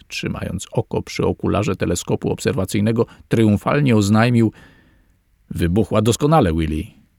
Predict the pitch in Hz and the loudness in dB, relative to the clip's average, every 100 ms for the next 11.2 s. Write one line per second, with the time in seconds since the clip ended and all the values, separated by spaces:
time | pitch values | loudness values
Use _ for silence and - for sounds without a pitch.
0 | _ - - 165 180 147 123 131 117 - | _ -12 -4 0 2 2 2 0 0 0
1 | 139 - 127 120 117 123 120 113 101 - | -2 0 0 2 4 4 4 4 2 0
2 | 143 156 156 139 120 127 131 131 117 120 | 0 2 2 2 0 2 0 -2 -2 2
3 | 117 170 - - 131 131 135 - 90 95 | 4 2 0 -4 0 2 0 0 -4 -2
4 | 98 - 110 101 90 - - - - - | -2 2 4 2 0 -4 -6 -8 -8 -6
5 | - - 92 90 65 - 80 80 80 80 | -6 -2 0 0 -4 -6 -6 -4 -6 -8
6 | - - - - _ _ _ _ _ _ | -14 -14 -16 -20 _ _ _ _ _ _
7 | _ _ - 156 - 131 - 87 85 98 | _ _ -4 -4 -2 -2 0 0 0 -2
8 | 92 - _ _ _ _ - 175 139 - | -6 -10 _ _ _ _ -4 -2 -2 -6
9 | - 208 - - 95 95 - 104 98 - | -8 -4 -2 0 -2 -4 -4 -2 0 0
10 | 98 92 85 - 80 85 87 90 90 76 | 0 0 -2 -6 -6 -4 0 2 0 -2
11 | 64 - | -8 -14